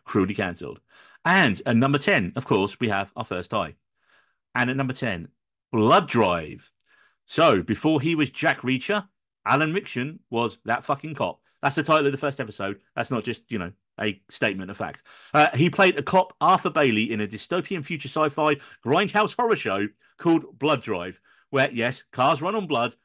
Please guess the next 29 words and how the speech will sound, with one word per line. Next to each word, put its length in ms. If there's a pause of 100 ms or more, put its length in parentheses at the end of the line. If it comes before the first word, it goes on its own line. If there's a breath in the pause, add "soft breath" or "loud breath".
and 100
by 100
the 80
end 100
of 60
the 40
first 260
episode, 400
he 80
has 160
to 60
take 240
part 260 (180 soft breath)
in 100
a 80
race 220
across 300
America 440 (180 soft breath)
in 160
tow 340 (140)
with 180
a 40
femme 200
fatale, 360
Grace, 380 (160)
played 160
by 100
Christina 440
Ochea. 380